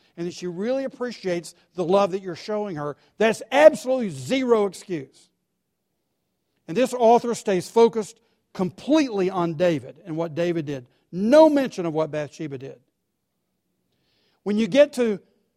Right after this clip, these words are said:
the murder of Uriah the Hittite, there are all kinds of people here who are sinning.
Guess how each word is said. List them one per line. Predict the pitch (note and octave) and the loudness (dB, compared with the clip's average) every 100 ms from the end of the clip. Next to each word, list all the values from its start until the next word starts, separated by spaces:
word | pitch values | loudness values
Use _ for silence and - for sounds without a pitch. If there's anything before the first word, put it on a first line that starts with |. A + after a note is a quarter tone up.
| _ - | _ 2
the | G#3 G3 F3+ | 4 4 0
murder | F#3+ B3 C4 B3 B3+ | 0 2 4 4 2
of | G#3 F3+ | 0 2
Uriah | G3+ G#3+ A3+ A3 | 2 4 6 4
the | G#3 | 2
Hittite, | G#3+ G#3 F3+ B2+ - _ _ _ - | 0 -2 -6 -10 -14 _ _ _ -2
there | G3+ | -2
are | A3 | 6
all | B3+ D4+ | 12 12
kinds | D4+ B3 C#4 G#3 | 12 4 0 -2
of | A3+ | -6
people | B3+ C4+ G3+ | -4 -4 -4
here | F3 F3 E3 | -2 -2 -2
who | F3 | -2
are | E3+ | -2
sinning. | - B3 E3+ | -6 -8 -10